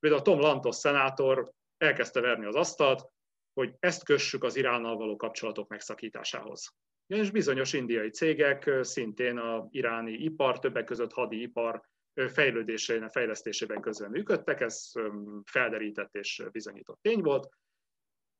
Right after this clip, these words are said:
Alapvetően Bush ezt félresöpörte, és azt mondta, hogy itt a magasabb rendű stratégiai szempontok játszanak, ö, közre. Egyrészt közös az érdekünk Indiával abban, hogy a tálibokat megsemmisítsük, és egyáltalán a terr-, az iszlám bázisú terrorizmus ellen fellépjünk.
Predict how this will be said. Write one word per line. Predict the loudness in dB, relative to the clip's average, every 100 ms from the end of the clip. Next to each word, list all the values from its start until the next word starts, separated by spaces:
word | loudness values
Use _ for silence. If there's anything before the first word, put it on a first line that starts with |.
| _
Alapvetően | 6 6 6 6 4 4
Bush | -2 0
ezt | -4
félresöpörte, | 4 4 6 4 4 2 2 0
és | 0
azt | -2 -4
mondta, | -6 -6 -6
hogy | -6
itt | -8
a | -8
magasabb | -6 -6 -6
rendű | -6 -8 -10
stratégiai | -8 -8 -8 -6 -8
szempontok | -6 -10 -8 -10 -10 -16 -4
játszanak, | -2 -2 -6 -10 -12 -12
ö, | -10 6
közre. | 8 8 6 4 2 -10 _
Egyrészt | 4 6 6 4
közös | 6 6 6
az | 4 4
érdekünk | 2 2 -4 -4 -6
Indiával | -6 -4 -4 -4 -6 -6
abban, | -6 -8 -4 -4 -4
hogy | -8 -6
a | -8 -8
tálibokat | -4 -2 -2 -4 -8 -8 -12 -6
megsemmisítsük, | -4 2 2 2 -2 -4 -4 -4
és | -4 -4
egyáltalán | -4 -4 -6 -8 -10
a |
terr-, | -6 -4 -4
az | -4
iszlám | -6 -4 -6 -4
bázisú | -6 -8 -10
terrorizmus | -6 -4 -4 -8 -10 -10
ellen | -8 -10 -4
fellépjünk. | 2 2 2 -2